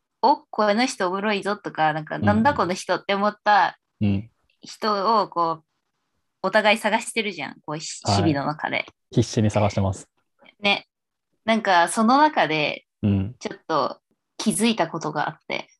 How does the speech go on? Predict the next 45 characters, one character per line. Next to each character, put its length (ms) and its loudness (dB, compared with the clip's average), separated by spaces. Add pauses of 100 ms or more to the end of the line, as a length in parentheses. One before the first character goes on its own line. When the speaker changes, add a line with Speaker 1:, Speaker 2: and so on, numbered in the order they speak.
(440)
Speaker 2:
は 260 2
い。 120 -8 (600)
な-、 180 4
Speaker 1:
こ 160 -4
の 100 4
間、 260 2
<laughs> 0 -
Speaker 2:
う 20 0
ん、 20 -4 (720)
な 140 6
ん 80 6
で 80 8
し 160 4
ょ 60 6
う。 40 6
<laughs> 1300 2
う 60 -2
ん。 240 -6
Speaker 1:
<laughs> 1080 0
い 40 -4
や、 60 2
こ 140 0
の 100 4
間、 560 2
あ 140 2
の、 420 0 (180)
普 100 -12
通 120 2
に 300 2
買 180 2
い 40 -4
物 200 -2
行 100 -2
っ 40 -18 (120)
て、 400 -2 (140)
Speaker 2:
う 100 0
ん。 40 0
Speaker 1:
外 160 2
歩 80 -6
い 100 -8
て 120 -12
た 120 -4
ら、 380 0 (100)
Speaker 2:
う 100 0
ん。 140 -4